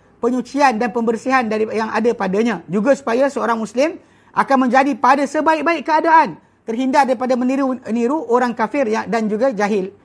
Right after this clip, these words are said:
Berbangga dengan agamanya, taat kepada Tuhannya serta mengikuti sunnah Nabinya sallallahu alaihi wasallam.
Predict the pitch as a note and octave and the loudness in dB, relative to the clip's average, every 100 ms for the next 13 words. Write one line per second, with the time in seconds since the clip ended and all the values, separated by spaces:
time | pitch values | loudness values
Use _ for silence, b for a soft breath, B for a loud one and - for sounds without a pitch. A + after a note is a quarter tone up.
0 | b b b D#3+ G3+ A#3 D4+ E4+ D#4 C4 | b b b -2 2 2 2 2 2 2
1 | C4+ B3+ A#3 A3+ A3 B3 D4+ C4+ F#3 A3+ | 0 -2 0 0 2 2 0 0 -4 -2
2 | B3+ A3+ G3 A#3 A#3 A3 F#3 C4+ C#4 G3 | -2 -2 -4 -4 -4 -2 0 0 0 -2
3 | - A3 - A3+ A3 A3 A#3 G3+ A3 G#3 | -6 -8 -4 -4 -4 -8 -8 -8 -6 -6
4 | G3+ F#3 F#3 B3 A#3+ G3+ F#3 F#3+ F3+ F3+ | -6 -6 -4 -4 -4 -4 -2 -2 -2 -2
5 | F3+ E3 E3 E3 D#3 D#3 | -4 -4 -6 -4 -4 -8